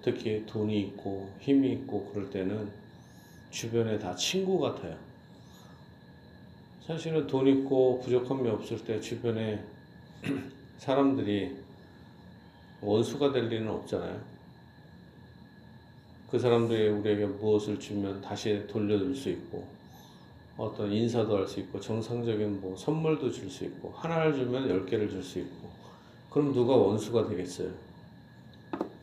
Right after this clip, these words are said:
근데 우리가 막상 하나를 줬는데 오히려 갚-, 갚지 못할 수도 있고 돈을 빌렸는데 못 갚을 수도 있고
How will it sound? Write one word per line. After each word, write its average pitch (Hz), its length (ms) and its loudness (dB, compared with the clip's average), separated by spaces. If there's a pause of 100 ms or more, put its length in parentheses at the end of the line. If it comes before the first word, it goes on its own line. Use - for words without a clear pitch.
(680)
근데 131 160 -2
우리가 127 320 6
막상 123 640 0 (2250)
하나를 156 420 4
줬는데 110 600 2 (1120)
오히려 113 580 4 (420)
갚-, - 220 -6 (200)
갚지 - 380 -2
못할 117 380 2
수도 - 260 -6
있고 90 400 -8 (920)
돈을 120 320 2
빌렸는데 110 500 2
못 104 220 -4
갚을 117 300 0
수도 107 260 -4
있고 107 460 -4